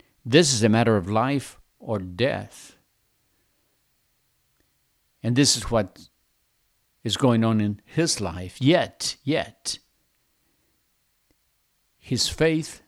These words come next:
surfaces. Verse four, "Behold, God is my helper and my ally. The Lord is my upholder.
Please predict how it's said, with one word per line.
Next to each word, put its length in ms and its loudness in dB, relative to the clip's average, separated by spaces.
surfaces. 1040 -2
Verse 260 2
four, 580 -4
"Behold, 480 2
God 280 0
is 140 -6
my 140 0
helper 540 -4
and 220 -4
my 300 -4
ally. 540 -4
The 100 2
Lord 380 4
is 240 0
my 280 -2
upholder. 800 -4